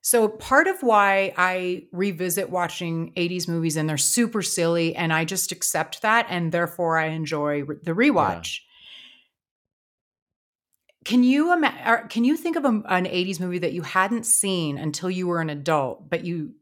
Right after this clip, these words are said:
Speaker 1: it's hard to watch something that you ha-, I guess where I'm going is,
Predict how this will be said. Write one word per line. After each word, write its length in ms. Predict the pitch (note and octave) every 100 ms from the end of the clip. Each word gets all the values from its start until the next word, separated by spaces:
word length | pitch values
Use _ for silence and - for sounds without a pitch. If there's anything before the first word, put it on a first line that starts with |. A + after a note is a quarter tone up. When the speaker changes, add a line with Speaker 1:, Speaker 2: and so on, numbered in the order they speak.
| _ _ _ _ _ _
Speaker 1:
it's 160 | A#3 A3+
hard 340 | - C4 D4+
to 100 | C4+
watch 320 | C#4+ F3+ F#3 -
something 260 | G3 F#3+
that 100 | F3+
you 100 | D#3+
ha-, 80 | D#3+ -
I 60 |
guess 280 | F#3+ F#3+ -
where 100 | F#3+
I'm 120 | E3
going 380 | E3 E3+ E3 D#3
is, 280 | D3 C#3+ C#3+